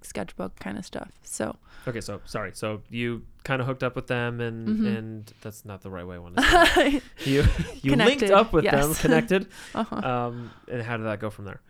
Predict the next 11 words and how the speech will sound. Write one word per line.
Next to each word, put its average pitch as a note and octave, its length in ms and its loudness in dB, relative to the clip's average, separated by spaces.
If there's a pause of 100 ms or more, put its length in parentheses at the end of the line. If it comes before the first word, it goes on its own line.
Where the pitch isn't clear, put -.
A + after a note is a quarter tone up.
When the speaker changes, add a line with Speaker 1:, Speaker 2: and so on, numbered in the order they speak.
(480)
Speaker 1:
Um, A3+ 560 6 (140)
so A3+ 640 2 (220)
Zavi C4+ 360 2
honestly B3+ 360 -2
became A3+ 320 -2
one A3 100 -2
of G#3+ 100 -8
my G3+ 120 -4
very F#3+ 240 -4
close G3 300 -6
friends, G3+ 540 -4